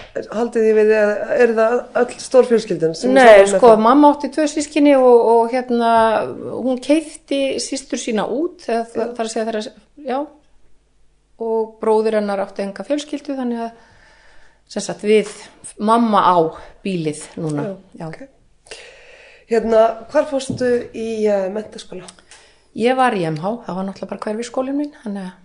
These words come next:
Speaker 1: Já, þú varst í Hlíðunum einmitt, já.
Speaker 2: Já.
Speaker 1: Já.
Speaker 2: Þannig ég fór í M H og svo fór ég, sko, svo var ég náttúrulega búin að, ætlaði ég alltaf að fara í myndlistaskólann, en svo
Speaker 1: Mm.
Speaker 2: fór Inga í myndlistaskólann og þá hugsaði ég, „Ok, kannski sleppi ég því nú,“ og hérna,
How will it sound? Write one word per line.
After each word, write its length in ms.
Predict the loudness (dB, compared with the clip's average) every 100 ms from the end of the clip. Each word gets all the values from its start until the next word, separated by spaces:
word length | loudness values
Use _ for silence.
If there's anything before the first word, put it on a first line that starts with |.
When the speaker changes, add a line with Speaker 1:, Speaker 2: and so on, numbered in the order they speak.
| _ -12
Speaker 1:
Já, 100 | -6
þú 120 | -2
varst 160 | -2 -4
í 40 |
Hlíðunum 260 | -6 -6 -10
einmitt, 260 | -20 -20 -14
já. 80 | -10 -2
Speaker 2:
Já. 120 | -2 -2 -8
Speaker 1:
Já. 80 | -16 -16 _ -20 -20 _ _ _ _ -14
Speaker 2:
Þannig 80 | -12
ég 60 | -10
fór 100 | -10
í 40 |
M 60 | -10
H 60 | -10 -16 -16
og 140 | -10
svo 120 | -4 -4 -6
fór 360 | -8 -4 -2 0
ég, 240 | 0 -2 -10 _ -20 -20 -20 _ _ _
sko, 220 | -6 -4 2
svo 120 | 6
var 100 | 6
ég 80 | 6
náttúrulega 240 | 4 4
búin 160 | 4 4
að, 200 | 4 4 2 2
ætlaði 240 | 6 8
ég 80 | 8
alltaf 100 | 4
að 80 | 2
fara 80 |
í 60 | 2
myndlistaskólann, 720 | -2 -4 -8 -6 -4 -2 -2 -4
en 140 | -4
svo 140 | -2
Speaker 1:
Mm. 60 | 0
Speaker 2:
fór 160 | 0 2
Inga 380 | -2 0 2 4
í 80 | 2
myndlistaskólann 760 | 0 -2 -2 0 2 2 2 0
og 220 | -2 0
þá 60 | 0 0
hugsaði 260 | -2 -2
ég, 60 | 0
„Ok, 200 | -2 -6 -8 -8
kannski 300 | -12 -8 -6
sleppi 380 | -6 -8 -8 -6
ég 80 | -6
því 80 | -6
nú,“ 140 | -6 -6 -6
og 80 | -8
hérna, 360 | -8 -8 -10